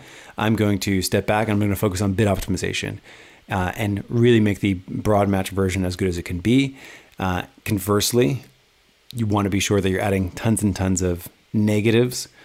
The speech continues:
to the broad as well. It can feel like whack-a-mole.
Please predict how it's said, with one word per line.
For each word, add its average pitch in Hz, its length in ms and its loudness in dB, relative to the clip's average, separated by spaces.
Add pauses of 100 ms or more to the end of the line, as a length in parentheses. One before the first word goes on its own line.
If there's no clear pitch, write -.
(220)
to 120 100 -4
the 98 100 0
broad 92 400 0
as 90 160 -4
well. 104 440 0
It - 140 -10
can 120 220 0
feel 127 220 4
like 113 140 6
whack-a-mole. 110 640 2